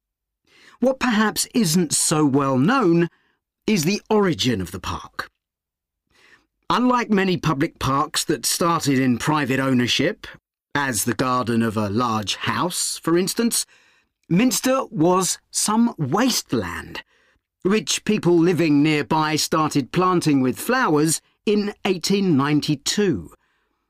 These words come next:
It was unclear who actually owned the land, and this wasn't settled until twenty years later, when the council took possession of it. You may have noticed the statue near one of the entrances.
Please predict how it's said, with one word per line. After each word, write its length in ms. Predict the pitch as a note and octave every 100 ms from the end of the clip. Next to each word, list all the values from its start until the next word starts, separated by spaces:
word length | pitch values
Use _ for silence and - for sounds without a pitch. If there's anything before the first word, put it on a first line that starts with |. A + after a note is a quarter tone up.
| _ _ _ _ _ -
It 80 | F3
was 120 | F3
unclear 760 | G3 F#3+ E3 F#3 A3+ E3+ A#2+
who 200 | G#2+ D3+
actually 600 | D#3+ D#3 C3 - C#3 C#3+ -
owned 320 | D3 C3 A#2
the 140 | F#2+
land, 500 | A2+ E3 E3 F2 E2 - _ _ _ _ _ _ -
and 280 | D3 C#3
this 260 | B2 D#3+ -
wasn't 280 | D#3 C3+ A#2+
settled 520 | - F#3 F#3+ F3+ E3+ - _ -
until 340 | B3+ A#3 A#3
twenty 440 | - F#3 F3+ E3+
years 360 | G#3 D#3 C3 A#2
later, 520 | D#3+ A3 - C#3+ C#3+ - _ _ _ _
when 160 | E3 G3+
the 100 | A3+
council 540 | - A#2 B2 A2 E3
took 240 | D3+ A2 -
possession 480 | D3+ F3 E3 -
of 140 | G2+ E2+
it. 260 | - - - _ _ _ _ _ _ _ _ _ - -
You 320 | - G#3 A3+ B3+
may 220 | A#3 B3
have 140 | A3+
noticed 760 | A3 A3 E3+ G#3 G3 - - -
the 80 | A3
statue 720 | - C4+ A#3+ - E3 B2 G#2
near 260 | B2 D#3
one 180 | D#3 D#3+
of 120 | E3+
the 160 | E3+ G3+
entrances. 760 | A3 - C3 - G2+ E2 -